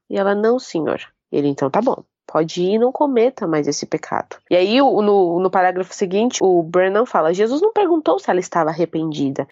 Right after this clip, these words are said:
Ele não exigiu um firme propósito de reforma moral. Ele não demonstrou preocupação de que ela poderia ir correndo atirar-se de volta nos braços do seu amante.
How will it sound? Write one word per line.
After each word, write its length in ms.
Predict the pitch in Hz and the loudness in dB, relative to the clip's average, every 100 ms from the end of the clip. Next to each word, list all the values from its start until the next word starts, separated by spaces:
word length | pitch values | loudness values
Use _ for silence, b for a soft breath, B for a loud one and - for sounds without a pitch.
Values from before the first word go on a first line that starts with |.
| - | 0
Ele 180 | 247 285 | 2 4
não 200 | 294 330 | 4 4
exigiu 800 | 311 302 311 247 208 226 285 294 | 4 4 4 2 2 4 4 4
um 100 | 240 | 0
firme 380 | - 247 226 226 | 0 0 2 0
propósito 760 | 240 220 - 190 185 185 208 | 0 -2 0 2 2 -2 -4
de 100 | 180 | -2
reforma 520 | 180 185 - 165 165 | 0 -2 0 0 2
moral. 460 | 160 156 135 127 - | 2 2 2 0 -2
Ele 160 | 202 226 | -2 0
não 160 | 262 302 | 2 2
demonstrou 540 | 311 311 302 - 294 | 2 2 0 0 0
preocupação 640 | 294 262 - 247 220 247 254 | 2 -2 0 -2 -2 0 -2
de 120 | - | -2
que 100 | - | -2
ela 140 | 226 | -2
poderia 400 | 226 233 214 214 240 | 0 0 0 0 -2
ir 40 | |
correndo 560 | - 277 202 202 220 214 | 0 -2 0 0 2 0
atirar-se 540 | - 214 190 196 214 | -2 0 0 -2 -4
de 120 | 208 | -2
volta 540 | 233 185 185 220 247 262 | -2 0 2 2 0 -2
nos 180 | 262 | -2
braços 380 | 240 196 190 202 | 0 0 -2 -4
do 40 | - | -2
seu 120 | 196 | 0
amante. 580 | 196 170 - - - | 0 -2 -4 -6 -10